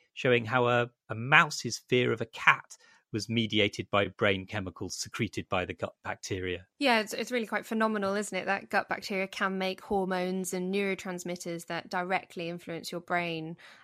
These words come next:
Speaker 2: Um, and that's another reason why what you eat is important, because that really does affect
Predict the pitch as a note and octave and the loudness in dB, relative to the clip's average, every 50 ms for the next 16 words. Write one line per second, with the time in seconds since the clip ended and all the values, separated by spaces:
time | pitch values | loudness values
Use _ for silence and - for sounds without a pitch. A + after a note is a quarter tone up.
0 | - - G#3 G3+ G3 F#3 F3 F3+ F3 - - G#3 G#3+ G#3+ - - - G#3 G3+ - | -12 -8 -6 -4 -2 -2 -2 -4 -6 -4 -2 -2 -2 -2 -4 0 2 2 2 2
1 | G3+ G#3 G3+ G3 F#3+ F#3 F#3+ F#3+ F#3 F3+ F#3 F3 F3+ F3+ F3+ F3+ F3 F3 F3 F3 | 0 -2 0 0 0 -2 0 -2 -2 -2 -4 -4 -2 0 2 2 2 2 0 -2
2 | F3 F3 G#3+ F#3 E3+ G#2+ F#3+ G#3 B3 D4 C#4+ - - F#3+ F3+ F#3 F3 - F#3+ F#3 | -4 -6 -6 -8 -8 -6 -4 -4 -2 -4 -4 -4 -6 -6 -6 -6 -8 -6 -8 -8
3 | F3 - F3+ F3 E3+ - - F#3+ F#3+ - F#3+ F3+ F3+ - - G3+ F3 - F#3 F#3 | -8 -8 -12 -12 -12 -12 -14 -14 -12 -10 -10 -10 -8 -4 -4 -2 -2 -2 -4 -4
4 | F3+ F3 F3 F3 - F#3 F3 F3+ F3 - - F3+ - - - - - | -4 -4 -6 -4 -4 -6 -6 -6 -10 -6 -4 -4 -4 -4 -8 -18 -18